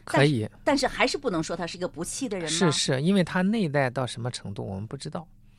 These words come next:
Speaker 1: 就是你比方说他在企业里做得很好，可能我们把他调到政府部门，他能不能胜任啊？这也未必。
Speaker 2: 那你的意思说，不气的人做企业能够做得很好，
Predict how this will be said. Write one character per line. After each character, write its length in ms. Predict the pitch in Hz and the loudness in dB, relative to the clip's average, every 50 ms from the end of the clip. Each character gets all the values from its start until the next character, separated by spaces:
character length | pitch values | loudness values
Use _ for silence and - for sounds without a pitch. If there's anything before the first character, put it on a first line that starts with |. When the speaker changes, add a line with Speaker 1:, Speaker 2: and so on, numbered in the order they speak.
| - _ - - | -20 _ -20 -8
Speaker 1:
就 140 | - - 269 | 2 6 6
是 60 | 269 | 6
你 120 | 254 247 240 | 8 6 6
比 120 | 202 190 | 8 8
方 120 | 180 190 202 | 8 8 8
说 80 | 208 | 8
他 100 | 196 202 | 6 6
在 160 | 190 190 190 | 6 6 4
企 280 | 175 - - - - 135 | 4 2 0 -2 2 2
业 120 | 147 185 | 4 4
里 120 | 185 156 135 | 4 4 2
做 160 | 127 151 139 | 2 2 2
得 100 | 127 123 | 2 0
很 180 | - - 123 131 | -2 -2 -4 -4
好， 320 | - - 107 104 107 117 - - - - - - | -4 -4 -4 -4 -4 -4 -8 -14 -20 -20 -20 -18
可 140 | - - 156 | -4 -2 2
能 160 | 151 175 190 | 2 4 4
我 100 | 180 147 | 4 2
们 160 | 139 147 165 170 | 2 2 0 2
把 160 | 151 143 123 | 2 0 0
他 120 | 135 151 | 0 -2
调 240 | 156 - 185 175 156 | -2 0 0 0 0
到 260 | 139 139 135 127 127 127 | 0 0 0 0 -2 -4
政 220 | 131 - 220 196 | -4 -2 -2 -2
府 160 | 170 - 139 | 0 -2 -2
部 140 | 120 131 139 | -2 0 0
门， 260 | 127 120 120 120 123 | 0 0 -2 -4 -4
他 140 | - - 127 | -4 -4 -4
能 180 | 120 117 117 123 | -2 -2 -2 -2
不 60 | 131 | -2
能 120 | 120 123 | -2 -2
胜 240 | 123 - - 139 123 | -2 -2 -2 -2 -2
任 220 | 117 123 127 117 | -2 -4 -4 -4
啊？ 80 | 107 - 143 | -6 -8 -6
这 100 | - 135 | -4 -4
也 140 | 120 113 98 | -2 -2 -4
未 180 | 104 120 113 101 | -4 -6 -8 -8
必。 240 | - - 107 - - - - - - - - - - | -8 -10 -12 -12 -14 -20 -20 -20 -20 -20 -20 -14 -4
Speaker 2:
那 120 | - 330 302 | 0 2 2
你 100 | 233 180 | 4 2
的 100 | 151 180 | 2 0
意 140 | 220 240 | 0 -2
思 140 | 208 185 165 | -4 -4 -6
说， 360 | 151 - 185 180 175 175 175 - - - - | -6 -4 -4 -2 0 0 -2 -4 -8 -14 -6
不 140 | - 208 | -4 -2
气 220 | 247 - - 359 294 | -2 0 0 0 0
的 80 | 202 | 0
人 360 | 170 156 135 135 139 151 - - - | 0 0 -2 -2 -2 -2 -4 -6 -4
做 140 | - 277 - | -4 -2 -2
企 180 | - - - 160 | -2 -4 -4 -2
业 140 | 185 190 | -2 -2
能 100 | 165 156 | 0 0
够 120 | 160 165 151 | -2 -4 -2
做 120 | - 185 | -2 -2
得 80 | 151 143 | -4 -4
很 220 | 139 - - 139 | -4 -6 -8 -8
好， 320 | 143 - 120 64 - - | -6 -6 -8 -8 -8 -10